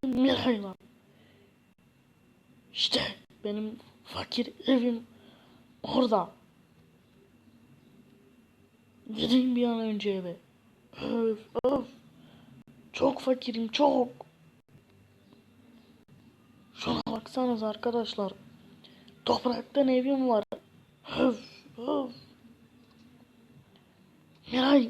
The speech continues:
karıcığım, ben geldim. Ne oldu fakir, yiyecek aldın mı? Evet,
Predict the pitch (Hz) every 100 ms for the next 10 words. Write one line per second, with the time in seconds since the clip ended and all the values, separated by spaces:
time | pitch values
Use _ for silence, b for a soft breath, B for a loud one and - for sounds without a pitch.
0 | - 226 240 262 226 196 - - 233 262
1 | 302 269 247 208 202 196 - - B B
2 | B B B - 554 587 587 571 571 571
3 | 539 523 508 508 554 554 539 554 571 605
4 | 571 453 - - _ b b b - _
5 | _ - 240 262 247